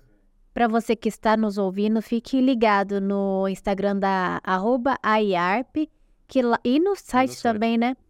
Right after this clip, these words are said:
Speaker 1: Que lá vai sair todas as informações da Semana da, da Engenharia, com tudo que o Anderson falou sobre esse simpósio, né? E, de fato, vai ser muito interessante para que todos dê uma passadinha lá pra com-, pra ver como é que vai ser.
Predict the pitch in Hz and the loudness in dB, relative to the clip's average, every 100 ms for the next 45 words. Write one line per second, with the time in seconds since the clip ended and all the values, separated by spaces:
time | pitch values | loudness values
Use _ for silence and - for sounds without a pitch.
0 | _ _ - 277 247 240 262 247 - 269 | _ _ -4 0 2 0 -2 -4 -2 0
1 | 262 254 262 269 311 294 269 269 254 233 | 0 0 -2 0 2 0 0 -2 0 0
2 | 226 - 226 220 214 - 220 208 208 208 | 0 -2 -4 -2 -2 -2 -2 0 0 -2
3 | 196 196 202 196 - _ _ - 190 202 | -2 -2 -2 -4 -10 _ _ -6 -2 0
4 | 208 214 208 208 208 254 277 - 262 254 | 0 2 2 2 4 2 0 -2 -2 0
5 | 247 - _ _ - 330 381 370 - 285 | -2 -6 _ _ -4 0 2 0 0 2
6 | 254 247 240 247 226 233 214 214 208 214 | 2 2 0 -4 -2 2 2 2 -2 -6
7 | 208 - 214 220 202 196 190 262 233 214 | -6 -8 -8 -6 -6 -2 2 2 2 -2
8 | 208 240 302 _ _ _ _ _ - 220 | 0 0 -2 _ _ _ _ _ -6 -2
9 | 240 247 240 240 233 226 214 254 - 240 | 0 0 0 0 -2 -4 -4 -4 2 2
10 | 262 254 - 247 233 240 269 277 269 - | 2 -4 -2 -2 -2 -2 -2 0 -2 -2
11 | 240 240 - 233 - 247 - 208 233 233 | -4 -4 -4 -4 -4 -8 -8 -8 -6 -6
12 | - _ _ _ - 262 453 554 571 - | -10 _ _ _ -6 0 0 2 -2 -2
13 | 392 359 349 330 339 302 302 277 - 285 | 0 0 2 0 0 -2 -2 -6 0 0
14 | 277 285 269 277 302 302 285 262 254 247 | 2 2 4 2 2 2 0 0 -2 -2
15 | - 240 226 | -2 -2 -2